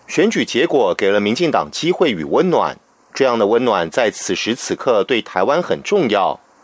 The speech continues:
因为台湾需要一个民进党如此坚守台湾民主价值，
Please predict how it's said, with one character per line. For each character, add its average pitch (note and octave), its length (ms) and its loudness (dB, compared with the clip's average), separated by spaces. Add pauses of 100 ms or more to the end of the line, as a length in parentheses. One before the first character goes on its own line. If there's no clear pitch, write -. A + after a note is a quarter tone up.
(240)
因 G#3+ 140 2
为 G#3 140 4
台 - 180 -2
湾 C#3+ 160 2
需 E3 200 -2
要 D#3 120 2
一 A#2+ 100 2
个 A#2+ 140 2
民 G#2 160 0
进 F#3 160 0
党 F#2+ 240 0
如 G#2+ 180 0
此 F3 260 -4
坚 F#3 280 0
守 E2 240 0
台 F#2 200 -2
湾 C#3+ 160 2
民 B2+ 160 -2
主 G2 180 -2
价 D3 240 0
值， E2+ 400 -2